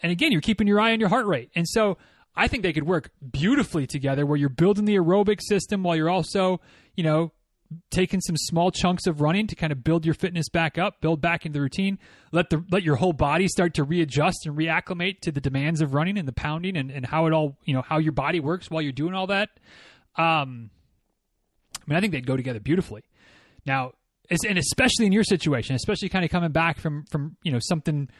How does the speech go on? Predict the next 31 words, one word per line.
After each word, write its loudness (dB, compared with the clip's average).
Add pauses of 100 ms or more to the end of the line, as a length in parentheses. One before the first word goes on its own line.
(280)
approaching 2
zero, 0 (560)
um, -2 (920)
that's -6
a -4
great -2
time -2 (360)
to, 2
to -2
do 2
both. -4 (500)
And 4
then, 2
you 2
know, 0 (640)
in 2
a 0
perfect 2
world, 4
you -4
know, -4
we -4
get -2
to 4
a 6
year, 4
two 2
years 4
down 0
the -2
road, 0